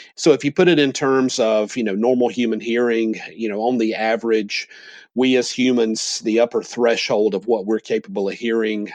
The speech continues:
uh, sound at is around seventeen kilohertz, sixteen to seventeen kilohertz, uh, with the lowest frequency that we can tune or set the instrument to is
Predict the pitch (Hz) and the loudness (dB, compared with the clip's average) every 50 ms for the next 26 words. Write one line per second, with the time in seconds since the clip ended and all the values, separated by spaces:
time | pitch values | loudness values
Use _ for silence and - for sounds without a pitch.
0 | - - - 101 98 95 95 95 92 - - - - 113 107 117 113 113 110 107 | -16 -16 -14 -14 -12 -10 -10 -10 -8 -8 -8 -4 -4 -2 -2 0 0 0 0 0
1 | 104 101 101 101 104 95 - 110 98 107 107 104 101 101 - - - - 120 113 | -2 -2 -2 -2 -4 -4 -4 -6 -6 -6 -6 -6 -8 -8 -8 -8 -4 -2 -2 -2
2 | 113 120 113 - - 120 117 113 110 110 - - 113 117 123 123 120 131 135 127 | -2 -4 -6 -6 -6 -4 -4 -4 -4 -6 -4 -4 -2 0 0 -2 -2 -4 -4 -6
3 | 117 - - - - - - - _ _ - - 165 156 - - 156 139 131 117 | -6 -10 -12 -12 -12 -14 -18 -20 _ _ 0 0 0 0 2 0 0 2 2 0
4 | 113 - 131 117 117 120 117 - 120 117 117 - 127 120 120 117 120 120 113 104 | 0 0 0 0 0 0 -2 -2 -2 -4 0 0 2 2 2 2 2 2 0 0
5 | - - - - - - - - - - - - - 110 107 104 104 101 107 113 | -2 -8 -12 -12 -14 -20 -20 -20 -20 -20 -20 -10 -4 0 2 2 2 2 2 2
6 | 117 113 113 113 117 123 135 135 123 - - - - 135 139 139 - 131 120 - | 2 4 4 4 4 6 6 4 2 0 -4 -2 0 0 0 0 -2 -4 -4 -4
7 | - 117 107 101 104 98 87 110 117 113 - 107 107 - - - 123 120 123 120 | -2 -4 -2 -2 -2 -2 0 -2 -2 -2 -2 -6 -6 -6 -6 -4 -2 -2 0 0
8 | 110 104 - - - 107 - - 104 113 147 170 165 - - 135 104 - 98 - | -2 -4 -2 -2 -2 -4 -4 -4 -4 -2 -2 -2 -2 -4 -4 -4 -4 -4 -6 -8
9 | - - 117 104 104 104 104 101 - 98 107 101 98 98 - - | -8 -4 -2 -2 -2 -2 -2 -4 -2 -2 -2 -2 -2 -4 -6 -8